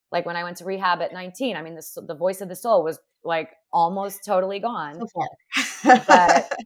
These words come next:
Speaker 1: but it's there. And so
Speaker 2: Mm.
Speaker 1: if someone is at a place where they're saying, "There's gotta be more.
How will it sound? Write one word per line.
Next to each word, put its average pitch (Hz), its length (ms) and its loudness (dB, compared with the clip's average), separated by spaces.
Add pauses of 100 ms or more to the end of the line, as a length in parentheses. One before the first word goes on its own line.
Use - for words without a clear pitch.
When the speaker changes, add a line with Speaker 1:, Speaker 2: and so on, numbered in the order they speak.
(340)
Speaker 1:
but 208 260 6 (100)
it's 233 260 -2
there. - 420 0
And 208 160 -4
so 208 340 -2 (180)
Speaker 2:
Mm. 175 220 -16
Speaker 1:
if 220 140 -2
someone 302 520 -6
is 277 100 -4
at 233 100 0
a 220 60 -4
place 202 320 -8
where 185 160 -4
they're 175 220 -4
saying, 160 640 -8 (880)
"There's 175 220 -6
gotta 190 260 -2
be 247 140 -4
more. 156 560 -8